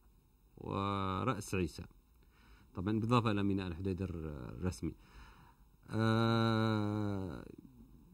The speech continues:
بداية يتحدث عن، آه، من أجل، آه، وقف العنف وتحسين الظروف المعيشية والإنسانية إلى آخر ذلك.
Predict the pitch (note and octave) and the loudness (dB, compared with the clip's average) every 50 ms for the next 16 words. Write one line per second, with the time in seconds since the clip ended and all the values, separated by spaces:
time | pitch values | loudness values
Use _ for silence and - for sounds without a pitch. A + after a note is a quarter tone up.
0 | - D3 C#3+ B2 A2+ A2 A#2+ B2 A#2+ D3 D#3+ E3 E3+ E3+ E3 C#3+ F3+ F#3+ F#3 E3 | -18 -14 -12 -10 2 4 6 8 8 8 8 8 6 6 6 6 6 6 8 6
1 | C#3+ B2+ B2 A#2 - C#3+ C#3+ C#3+ D#3 D3 B2+ - A2 A#2+ B2 A#2+ A#2+ - - G#2 | 6 6 4 4 2 2 4 4 4 4 4 2 2 2 2 2 0 0 -2 -2
2 | G#2 G#2 G2+ G2 G#2+ G#2 G#2 G2+ F#2+ F#2+ G#2 G#2+ G#2+ G#2+ A#2+ B2+ A#2 A2 A2 G#2 | -2 -2 -2 -2 -2 -2 -2 -2 -2 0 0 0 2 2 4 4 4 4 2 0
3 | F2+ - F#2+ G2+ G2 G2 G2 F#2+ F#2+ F#2+ F#2+ F#2+ F#2+ F#2 F#2 F#2+ F#2+ F#2+ A2 A#2 | -2 -2 -2 -2 -2 -2 -2 -2 -2 -2 -2 -2 -2 -2 -2 -2 0 0 0 0
4 | G#2 - - G#2+ F#2+ F2+ G#2 A#2+ B2 A2+ - - G#2 E2+ - - G#2 G#2+ G#2 F2+ | 0 -2 -2 0 0 2 0 0 0 -2 -4 -6 -8 -6 -4 -2 -2 -2 0 0
5 | G#2 G#2 F2+ - G2 F#2+ F2+ E2 G2 G2 - G#2+ G2+ F#2+ D#2+ D2+ F2 - - G#2 | -2 -2 0 -2 -2 -2 -2 -2 -4 -2 -2 -2 -2 0 -2 -2 -4 -2 -2 -2
6 | G#2+ A2 G#2 F#2 F2+ F2+ D2+ A1 - E2+ - F2+ F2 G2 A2 C3+ D#3 C3 | -2 -2 -2 -2 -2 -4 -4 -6 -8 -8 -8 -4 -2 0 0 2 0 0